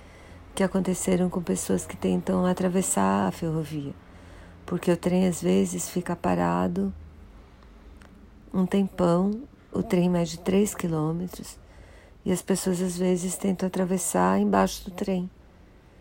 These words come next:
E aí ela mostrou uma mãe que perdeu praticamente a mão, ela tava com o neném de colo na época, e esse neném perdeu o braço.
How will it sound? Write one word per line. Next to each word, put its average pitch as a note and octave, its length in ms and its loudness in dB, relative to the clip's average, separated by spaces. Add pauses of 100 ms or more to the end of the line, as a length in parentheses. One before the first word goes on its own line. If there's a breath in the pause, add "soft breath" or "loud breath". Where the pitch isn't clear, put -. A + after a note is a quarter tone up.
(540 loud breath)
E F#3 120 0
aí F3+ 120 4
ela F3+ 200 4
mostrou F3+ 480 0
uma E3+ 540 2 (300)
mãe F3+ 600 2
que F3 200 -4
perdeu E3+ 420 0
praticamente E3+ 720 -2
a F#3 60 0
mão, F#3 340 2 (640 loud breath)
ela F3+ 160 4
tava F3 260 0
com F#3 140 -4
o - 20 0
neném F3+ 320 0
de F3 140 -6
colo F#3+ 560 0
na E3 100 0
época, E3 720 -4 (800 loud breath)
e F#3+ 80 0
esse F3+ 240 0
neném F3 320 0
perdeu F#3 320 0
o F#3 40 0
braço. E3 640 -4